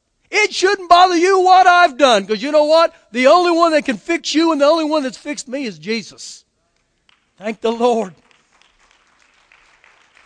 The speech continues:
I really thought some of you would stand up and shout on that. I really did. I mean, every time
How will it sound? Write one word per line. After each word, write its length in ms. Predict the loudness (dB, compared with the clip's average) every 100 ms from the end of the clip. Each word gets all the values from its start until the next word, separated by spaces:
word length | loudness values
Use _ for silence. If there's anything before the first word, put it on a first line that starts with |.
| _ _ _ _ _ _ _ _ _ _ _ _ _ _ _ _ _ _ _ _ _
I 160 | -4 -4
really 420 | -4 -8 -8 -8
thought 380 | -6 -4 -4 -6
some 240 | -10 -10
of 80 | -12
you 140 | -16
would 140 | -20 -20
stand 340 | -14 -12 -12
up 140 | -14 -16
and 120 | -20
shout 360 | -18 -16 -16
on 200 | -18 -20
that. 200 | -20 -18
I 80 | -14
really 340 | -10 -6 -8 -8
did. 300 | -8 -10 -14 _ _ _ _ _ _ _ _ _ _ _ _ _ _ _ _ _
I 60 | -16
mean, 140 | -16 -12
every 420 | -6 -6 -8 -18
time 500 | -18 -16 -12 -12 -14